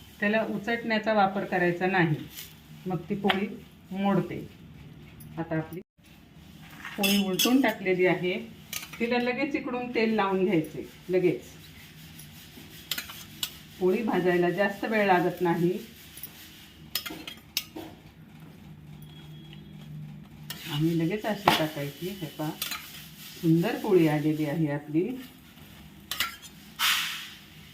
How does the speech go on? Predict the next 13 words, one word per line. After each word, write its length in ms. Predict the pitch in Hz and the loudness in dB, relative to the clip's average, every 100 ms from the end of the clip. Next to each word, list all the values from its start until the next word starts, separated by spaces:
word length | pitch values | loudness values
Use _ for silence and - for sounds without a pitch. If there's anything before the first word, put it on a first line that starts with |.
| - - - - - - - - - - - - | -20 -20 -20 -20 -20 -20 -20 -20 -20 -20 -8 2
तुम्हाला 300 | 170 165 165 175 | 6 6 4 4
तेल 180 | 180 175 | 4 4
किती 240 | 180 180 180 | 2 4 4
लागतं, 500 | 160 - 185 175 170 - 151 | 4 2 2 2 2 -2 2
जास्तीचं 480 | 165 160 190 180 185 | 4 4 0 2 4
लागत 320 | 175 175 175 | 4 2 0
असलं 260 | 165 - | -2 -2
तर 120 | 165 165 | -2 0
तुम्ही 280 | 175 180 165 | 2 2 4
जास्तीचं 460 | 156 - 185 180 | 2 0 -4 -4
सोडायचं. 720 | 165 175 160 165 160 175 175 170 - - - - - - - | -2 0 2 2 0 -2 -2 -4 -10 -20 -20 -20 -20 -10 -4
हे 80 | |
पहा, 280 | 160 165 170 | 0 2 2